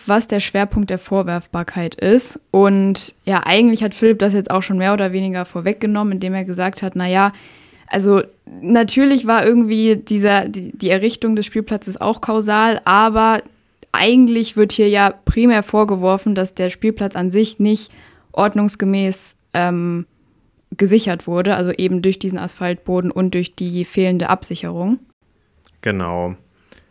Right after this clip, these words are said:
Speaker 2: Wenn wir jetzt also sagen, die relevante Verletzungshandlung ist das Unterlassen der Sicherung des Spielplatzes, dann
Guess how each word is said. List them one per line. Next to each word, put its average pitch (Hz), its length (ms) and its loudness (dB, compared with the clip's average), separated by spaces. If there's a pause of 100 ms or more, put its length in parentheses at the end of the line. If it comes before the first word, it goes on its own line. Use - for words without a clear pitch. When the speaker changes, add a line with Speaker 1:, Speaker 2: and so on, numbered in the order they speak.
(800)
Speaker 2:
Wenn 123 340 0
wir 143 140 4
jetzt 131 200 2
also 110 260 -2
sagen, 113 600 -2 (260)
die 107 180 0
relevante 107 600 -2
Verletzungshandlung 113 800 -4
ist - 200 -10
das 107 120 -8
Unterlassen 101 800 -4
der 107 160 0
Sicherung 147 440 -8
des 151 100 -10
Spielplatzes, 151 880 -14 (480)
dann 143 560 -4